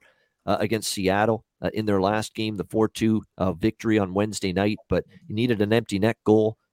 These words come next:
uh, for that game to go over. And the other three games since the coaching change were all unders. So, no, they have played better, uh, in terms of their team defense, the Blackhawks,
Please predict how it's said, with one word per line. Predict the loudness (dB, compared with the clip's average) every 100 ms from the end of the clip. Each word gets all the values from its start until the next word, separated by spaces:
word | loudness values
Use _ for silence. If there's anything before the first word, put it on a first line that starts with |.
| -8
uh, | -6
for | -4 -2
that | -2 -2
game | -6 -4
to | 2
go | 4 4
over. | 4 0 -2
And |
the | 2 2
other | 2
three | 0 2 2
games | 2 -2 -2
since | -6 -6
the | -6
coaching | 2 2 2 -6
change | -4 -2 -2 2
were | 4
all | 6 6 2
unders. | -2 0 -2 -4
So, | -6 -4 -4 -6 _ _ _
no, | 0 2
they | 2
have | 2 0
played | 2 2 4
better, | 4 2 -2 _ _ _ _ _ _ _ -10
uh, | -2 -2
in | -2 -2
terms | 0 0
of | 0
their | 0
team | 0 -4 -2
defense, | 0 0 0 -2 -2
the | -6
Blackhawks, | -2 -2 -2 -4 -4 -4 -12